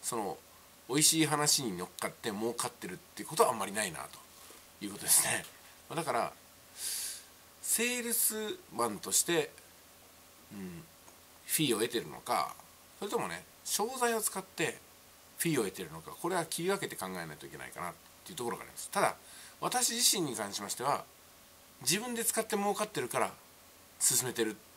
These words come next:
っていうのが楽だなと思いますよね。でも他の人は違うポジションでやってるのかもしれないなと。だからこれがね、あのー、まあ、私がね、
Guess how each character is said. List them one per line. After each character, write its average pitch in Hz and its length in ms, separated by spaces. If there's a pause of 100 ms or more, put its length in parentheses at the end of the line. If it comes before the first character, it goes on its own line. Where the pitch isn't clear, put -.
っ - 20
て 110 80
い 101 40
う 92 60
の 101 140
が - 260 (380)
楽 104 220
だ 95 120
な 98 120
と 87 100
思 69 80
い - 20
ま 65 60
す - 60
よ - 60
ね。 160 140 (380)
で 202 60
も 190 80
他 165 200
の 277 80
人 269 120
は 147 60
違 110 260
う 92 60
ポ 104 120
ジ 92 60
シ 85 100
ョ 82 40
ン 82 60
で 76 80
や 67 60
っ - 20
て - 100
る 80 60
の 73 60
か - 80
も - 60
し - 120
れ 60 60
な 62 100
い - 20
な - 80
と。 50 60
だ - 20
か - 80 (540)
ら 120 80
こ - 120
れ 156 60
が 139 80
ね、 107 180 (340)
あ 80 40
の 71 760
ー、 - 20
ま 131 80
あ、 - 20
私 117 240
が 110 100
ね、 95 140